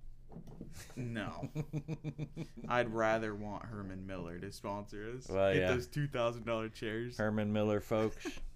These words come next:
Speaker 1: <laughs>
Speaker 2: My chair's about twenty freaking years old. Help me out.
Speaker 1: No, it's not.
Speaker 2: <laughs>
Speaker 1: I mean, yes, it is Herman Miller. We need
Speaker 2: Yes.
Speaker 1: new chairs.
Speaker 2: Well, I mean, it's, it's got some years on it.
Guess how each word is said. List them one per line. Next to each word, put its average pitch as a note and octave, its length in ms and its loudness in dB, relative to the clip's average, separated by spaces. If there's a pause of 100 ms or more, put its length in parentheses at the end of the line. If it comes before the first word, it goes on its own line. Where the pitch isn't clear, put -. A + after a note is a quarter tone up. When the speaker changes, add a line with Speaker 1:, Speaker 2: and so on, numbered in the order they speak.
(260)
Speaker 1:
<laughs> - 520 -8
Speaker 2:
My G#2+ 140 0
chair's G#2+ 360 0
about F#2 320 2
twenty G2+ 300 0
freaking G2+ 440 -2
years G2 300 0
old. G2+ 260 2
Help F#2+ 200 0
me G2 120 0
out. G2 320 4
Speaker 1:
No, G#3+ 220 2
it's D#3 180 4
not. A2 440 8
Speaker 2:
<laughs> - 1600 8 (800)
Speaker 1:
I C3 60 4
mean, C#3 320 2
yes, D3 320 4
it B2 80 0
is A#2+ 260 2
Herman A#2 320 -4
Miller. A#2 460 -2
We F#2 60 2
need G2 60 6
Speaker 2:
Yes. G2+ 280 8
Speaker 1:
new A2+ 100 0
chairs. A#2 300 -2
Speaker 2:
Well, B2+ 320 6
I B2 80 4
mean, A#2+ 240 0
it's, A#2 300 -6 (280)
it's - 300 -12 (880)
got D3+ 160 2
some A2+ 240 -2
years A2 340 4
on E2+ 280 2
it. F2 120 -4